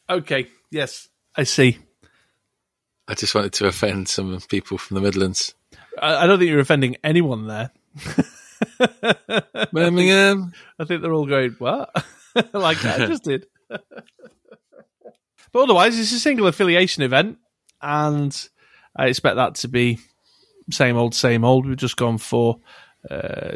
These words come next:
Speaker 1: you know, this, a casual format that we're, we're big fans of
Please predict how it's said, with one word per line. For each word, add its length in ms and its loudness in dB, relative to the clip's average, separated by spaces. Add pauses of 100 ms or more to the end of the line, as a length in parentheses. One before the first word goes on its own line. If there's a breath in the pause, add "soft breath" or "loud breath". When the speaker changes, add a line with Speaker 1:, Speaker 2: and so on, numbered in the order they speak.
(100)
Speaker 1:
you 120 -8
know, 80 -10
this, 160 -12 (160)
a 100 -14
casual 460 -2
format 460 0
that 100 -4
we're, 220 -2
we're 260 -2
big 200 -6
fans 380 -2
of 260 0